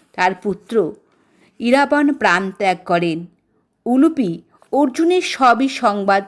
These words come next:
সব সময় রাখতেন। তিনি অর্জুন ও চিত্রাঙ্গদার পুত্র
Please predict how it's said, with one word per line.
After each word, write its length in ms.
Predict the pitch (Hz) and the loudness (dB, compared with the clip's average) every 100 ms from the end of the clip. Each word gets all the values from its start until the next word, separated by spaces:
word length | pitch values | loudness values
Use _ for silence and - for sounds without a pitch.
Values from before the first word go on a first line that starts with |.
| - | -10
সব 260 | - 180 - | -8 -8 -8
সময় 380 | - 202 180 175 | -8 -4 0 0
রাখতেন। 520 | 170 165 - 196 170 165 - _ _ _ _ _ _ - | 0 -2 -4 -6 -4 -6 -10 _ _ _ _ _ _ -4
তিনি 180 | 247 254 | 0 4
অর্জুন 500 | 240 233 202 311 320 269 | 4 2 0 0 0 0
ও 80 | 214 | -2
চিত্রাঙ্গদার 840 | 208 240 220 - 302 311 277 208 202 | -2 -4 -12 2 2 4 4 4 0
পুত্র 360 | 202 202 - | -2 -8 -4